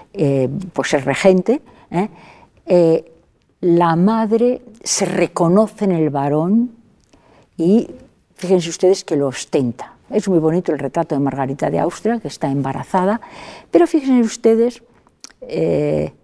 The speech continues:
Isabel de Borbón no, no tuvo viva, no, no tuvo más que una hija que la sobreviviera, la, eh, María Teresa, ¿eh? La que sería, eh, esposa de Luis catorce. Pero fíjense, aquí les he puesto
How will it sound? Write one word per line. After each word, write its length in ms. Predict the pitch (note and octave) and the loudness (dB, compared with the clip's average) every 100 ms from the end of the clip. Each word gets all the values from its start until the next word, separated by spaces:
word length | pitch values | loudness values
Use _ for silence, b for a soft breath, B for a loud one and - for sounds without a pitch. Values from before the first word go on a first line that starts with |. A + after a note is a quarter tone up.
| - | -6
Isabel 320 | - E3+ G3 | 0 4 4
de 60 | |
Borbón 560 | G#3 G3 F#3+ G3+ C4 C4+ - A#3 | 4 2 0 0 0 -2 -10 -12
no, 840 | F3+ D3+ D3 C#3+ C#3 C#3+ D3 C#3 - F3 C3+ C3 B2+ B2 B B B | -8 -6 -4 -4 -2 0 2 0 -2 -2 0 2 2 0 B B B
no 260 | - D#3 E3 - - E3+ - | -4 2 2 0 -8 -8 4
tuvo 320 | C4+ F3 C#3+ | 4 4 2
viva, 320 | E3+ D#3+ F3+ | 2 2 2
no, 420 | F#3+ D#3 D3+ D#3+ C#3+ - D3+ D3 B - | 0 -2 0 0 -2 -4 -4 -4 B -8
no 100 | E3 | -4
tuvo 180 | F3 G3+ | 2 2
más 160 | F3 - | 2 -2
que 80 | |
una 160 | D#3+ D#3 | -2 -2
hija 180 | D#3 E3 | -2 -4
que 120 | C#3+ | -2
la 80 | C#3 | -2
sobreviviera, 720 | - C3+ C3 C3+ F#3+ A3 C3 - | -4 -4 -2 0 2 2 -2 -6
la, 100 | D3+ | -4
eh, 500 | C#3 - - - - | -4 -6 -10 -10 -6
María 440 | C3 C3+ C3 B2+ | -4 -2 0 0
Teresa, 500 | B2+ C#3+ F#3 - D3+ _ b - | 0 2 2 -2 -14 _ b -6
¿eh? 220 | C#3+ D3+ | -4 -4
La 120 | C#3 | -6
que 100 | - | -8
sería, 540 | - C3 C3+ D#3 D#3+ F#3 B B | -8 -4 2 2 2 -2 B B
eh, 600 | - C3 C3 B2+ B2+ A#2+ E3 | -10 -8 -6 -6 -6 -8 -10
esposa 400 | - - - C#3+ | -10 -8 -4 -2
de 120 | D3 | 0
Luis 200 | C3 - | -2 -6
catorce. 480 | - B2+ - - - _ B B B B | -8 -8 -10 -16 -20 _ B B B B
Pero 180 | - E4+ | 2 2
fíjense, 420 | - D#4 C#4+ B3 | 2 0 2 0
aquí 200 | A3+ B3+ | 0 0
les 180 | A#3+ G#3+ | 0 -2
he 60 | G#3+ | -4
puesto 600 | - A3 - - F3+ | 0 0 -2 -4 -2